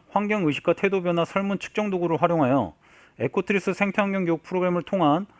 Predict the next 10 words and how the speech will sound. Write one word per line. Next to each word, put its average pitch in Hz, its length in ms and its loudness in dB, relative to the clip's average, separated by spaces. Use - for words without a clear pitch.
학생들의 185 500 0
환경의식 180 600 -2
태도 180 240 -2
변화를 156 440 2
대응표본 170 560 2
T 208 160 -4
검증으로 185 360 0
분석하였으며 120 880 -2
검증 165 340 0
결과 165 420 6